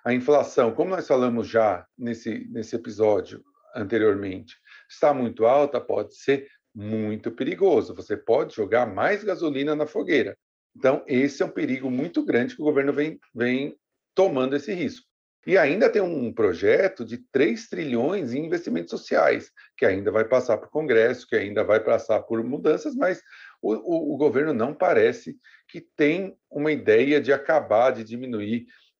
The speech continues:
a, essa política fiscal expansionista. Mas só pro nosso ouvinte ter uma ideia, o que, que é esse pacote de aproximadamente um ponto dois trilhão de dólares?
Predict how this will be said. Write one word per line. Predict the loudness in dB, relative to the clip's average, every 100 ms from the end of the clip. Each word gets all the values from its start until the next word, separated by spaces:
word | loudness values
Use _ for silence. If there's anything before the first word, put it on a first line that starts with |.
| -4
a, | 0
essa | 0 0 -2
política | -2 -4 -4 -4
fiscal | 0 -2
expansionista. | -2 -4 -2 -2 -6 _ -20 -20 -6
Mas | 0 2
só | 2 0
pro | 0 -4
nosso | -2 2
ouvinte | 2 0 -2
ter | 0
uma | 2
ideia, | 4 2
o | 2
que, | -4 -20
que | -10 0 4
é | 4
esse | 2
pacote | -2 0 0 2 0 0
de | 0
aproximadamente | 0 2 -2 -2 -4 0 0 0 -2 -4 -4
um | -4 -4 -4
ponto | 0 2 0 -6
dois | -2 0 0 -2
trilhão | -6 -4 2 2 2
de | -4
dólares? | 0 2 2 -2 -18 _